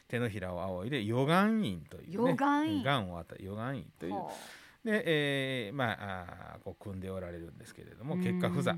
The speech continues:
Speaker 1: でございますね。はい。えー、まあ、そんな、あの、お姿をされている、う、お像ということでね、ちょっと珍しい。
Speaker 2: あー、まあ、
Speaker 1: えー、
Speaker 2: でもそれぞれの形に、まあ、意味があるというか、
Speaker 1: そうですね。
Speaker 2: ということなんですね。
Speaker 1: はい。
Speaker 2: わかりました。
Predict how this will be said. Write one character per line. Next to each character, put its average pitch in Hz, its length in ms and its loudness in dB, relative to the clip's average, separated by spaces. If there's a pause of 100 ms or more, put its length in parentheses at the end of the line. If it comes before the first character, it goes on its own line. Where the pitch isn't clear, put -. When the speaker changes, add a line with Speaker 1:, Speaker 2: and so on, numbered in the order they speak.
(100)
Speaker 1:
で 104 80 -6
ご 95 100 -4
ざ 90 140 -4
い 87 40 -6
ま 82 120 -12
す 123 100 -10
ね。 160 320 0 (140)
は 82 260 -8
い。 80 80 -16 (600)
え - 180 -6
ー、 - 20 -6
ま 202 100 6
あ、 - 40 8
そ 233 100 8
ん 247 40 6
な、 226 260 10
あ 196 60 4
の、 180 280 6
お 160 80 8
姿 156 400 4
を 175 100 4
さ 160 140 4
れ 156 140 4
て 156 180 0
い 151 100 4
る、 233 220 2
う、 110 460 0
お 98 40 -2
像 87 260 -6
と 85 140 -10
い 87 80 -12
う 82 60 -12
こ - 140 -16
と 87 120 -14
で - 140 -14
ね、 95 260 -4
ち - 60 -6
ょ - 20 -2
っ - 40 -8
と 95 80 -4
珍 120 160 -4 (260)
し - 140 -14
い。 - 160 -20
Speaker 2:
あ 190 360 -2
ー、 202 60 0
ま 277 120 6
あ、 - 40 0
Speaker 1:
え 247 40 -2
ー、 - 20 -2
Speaker 2:
で - 80 0
も 320 100 -2
そ 359 160 -6
れ 359 140 -6
ぞ 339 80 -6
れ 311 100 -2
の 302 100 0
形 320 400 -2
に、 311 80 0
ま 311 120 2
あ、 269 60 2
意 330 100 -2
味 311 140 0
が 220 80 2
あ 190 60 -2
る 185 100 -8
と 180 100 -10
い - 20 -6
う 165 40 -10
か、 160 40 -10
Speaker 1:
そ 156 140 6
う - 20 4
で 147 100 4
す 160 120 -4
ね。 180 360 -2
Speaker 2:
と - 80 -10
い 190 200 -2
う - 20 -4
こ 165 60 -4
と 165 100 -10
な 151 140 -8
ん 139 80 -8
で 131 80 -14
す - 160 -14
ね。 190 100 -6
Speaker 1:
は 240 140 0
い。 226 60 0
Speaker 2:
わ 185 40 -4
か 165 140 -6
り 165 80 -6
ま 156 160 -4
し - 60 -18
た。 - 100 -16